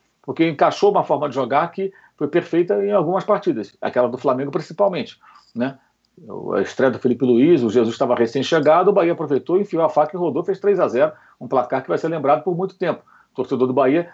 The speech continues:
não, não comemorou a vaga da Libertadores, mas ele pode falar, bem, uma, se o Flamengo perdeu poucos jogos, perdeu pra gente e perdeu daquela <laughs> maneira aqui em Salvador. Isso é uma coisa que deixa o torcedor orgulhoso.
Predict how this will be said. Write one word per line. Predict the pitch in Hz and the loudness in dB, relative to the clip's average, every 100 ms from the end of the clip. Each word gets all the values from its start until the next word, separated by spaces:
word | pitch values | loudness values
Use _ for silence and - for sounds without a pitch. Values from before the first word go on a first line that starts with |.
| - | -16
não, | - 147 147 | -6 -4 -4
não | 147 160 | -4 -4
comemorou | 170 170 156 147 | -2 -2 2 2
a | |
vaga | 143 139 | 2 2
da | |
Libertadores, | 139 131 123 135 147 | 0 -2 -2 -2 0
mas | 165 | 2
ele | 196 196 | 2 2
pode | 202 | 0
falar, | 175 190 143 | 0 2 2
bem, | 147 135 - _ | 0 -2 -6 _
uma, | 139 170 | -4 -2
se | 160 151 - _ _ - | -2 -4 -6 _ _ -4
o | 175 | 0
Flamengo | 180 165 202 | 0 0 0
perdeu | 208 165 170 151 | 0 2 0 -2
poucos | - 165 156 | -4 -6 -4
jogos, | 131 226 160 | 2 2 2
perdeu | - 156 143 | -2 -2 0
pra | 175 190 | -2 -2
gente | 135 160 190 | -2 -4 -6
e | |
perdeu | 220 196 165 | -2 2 2
daquela | 196 196 226 202 | 2 0 0 -2
<laughs> | |
maneira | 269 220 175 185 | -2 0 2 2
aqui | 156 156 165 - - | 2 -2 -4 -8 -16
em | 170 | -4
Salvador. | 165 156 147 147 131 | 0 2 2 2 2
Isso | 123 160 220 | 2 -2 -2
é | |
uma | 214 | 2
coisa | 220 208 | 2 2
que | 214 233 | 0 2
deixa | 175 208 | 2 2
o | |
torcedor | - 180 156 143 | 0 -2 0 0
orgulhoso. | 120 127 104 95 | 0 0 -2 -8